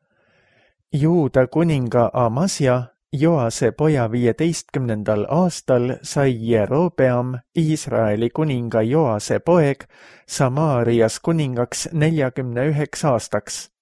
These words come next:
Tema tegi kurja Issanda silmis. Ta ei loobunud ühestki Nebati poja Jerobeami patust,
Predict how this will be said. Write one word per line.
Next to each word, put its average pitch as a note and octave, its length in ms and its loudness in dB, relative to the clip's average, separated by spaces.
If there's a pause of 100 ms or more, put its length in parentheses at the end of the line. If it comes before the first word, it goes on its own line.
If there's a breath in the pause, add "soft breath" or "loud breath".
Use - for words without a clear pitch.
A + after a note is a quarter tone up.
(800 loud breath)
Tema E3 300 2
tegi D#3 320 0
kurja A#2 540 2
Issanda A#2+ 560 -4
silmis. G#2+ 640 -4 (400)
Ta D3 200 2
ei B2 180 2
loobunud B2+ 720 -2
ühestki D3 640 -2
Nebati C#3+ 580 -2
poja C#3+ 360 -2
Jerobeami A2 880 -2
patust, - 580 -4